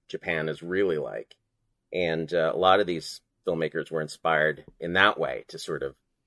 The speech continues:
you know, show what Japan is really like and it, how it's very different than what these classic Japanese directors put on screen. Sort of the beginning of the change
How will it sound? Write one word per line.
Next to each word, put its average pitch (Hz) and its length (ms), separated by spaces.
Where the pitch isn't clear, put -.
you 73 140
know, 65 120
show 82 280
what - 380
Japan 90 360
is 78 120
really 101 300
like 60 340
and 69 120
it, 64 120
how 78 160
it's 71 120
very 76 260
different 73 460
than 78 140
what 73 160
these 71 280
classic - 440
Japanese 78 460
directors 73 500
put 76 180
on 71 160
screen. 69 580
Sort - 240
of 123 60
the 117 60
beginning 120 600
of 92 120
the 90 80
change 82 520